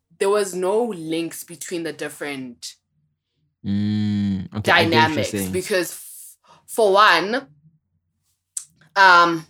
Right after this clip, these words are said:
Speaker 1: probably, like, a dumb example, but, like, anyway, you've got Dumi and her father's rela-, well, he's not her father,
Speaker 2: Yeah.
Speaker 1: but you've got their relationship, and then there's Beauty with her father.
Speaker 2: Her father,
Speaker 1: And,
Speaker 2: yeah.
Speaker 1: like,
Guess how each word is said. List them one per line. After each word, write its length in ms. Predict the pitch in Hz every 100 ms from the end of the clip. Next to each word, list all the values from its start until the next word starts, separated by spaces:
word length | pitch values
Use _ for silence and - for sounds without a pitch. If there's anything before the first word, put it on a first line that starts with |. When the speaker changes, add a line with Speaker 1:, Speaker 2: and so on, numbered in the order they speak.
| _ _
Speaker 1:
probably, 240 | - 190 185
like, 180 | 170
a 60 | 170
dumb 320 | 165 147 147
example, 420 | 131 - 143 127
but, 160 | 117 127
like, 180 | 127 123
anyway, 300 | 156 143 143 - - _ _
you've 280 | 185 185 175
got 460 | 196 185 170 165 - _ - _ -
Dumi 360 | 233 226 202
and 200 | 165 170
her 220 | 165 170 170
father's 520 | - 151 147 143 139
rela-, 280 | 139 139 135
well, 340 | 143 139 139 _ _
he's 200 | 160 135
not 140 | 135
her 100 | 127
father, 420 | - 185 135 135 - - - -
Speaker 2:
Yeah. 300 | 185 170 151
Speaker 1:
but 140 | -
you've 240 | 165 160 -
got 260 | 175 170
their 160 | 170 185
relationship, 580 | 160 156 170 160 160 156
and 100 | 165
then 160 | 156 156
there's 180 | 151
Beauty 600 | 139 147 160 - 165 135
with 180 | 135 139
her 200 | - 160
father. 340 | 160 143 98 - - -
Speaker 2:
Her 140 | 107
father, 280 | - 98 170
Speaker 1:
And, 160 | 180 170
Speaker 2:
yeah. 60 |
Speaker 1:
like, 420 | 170 156 143 -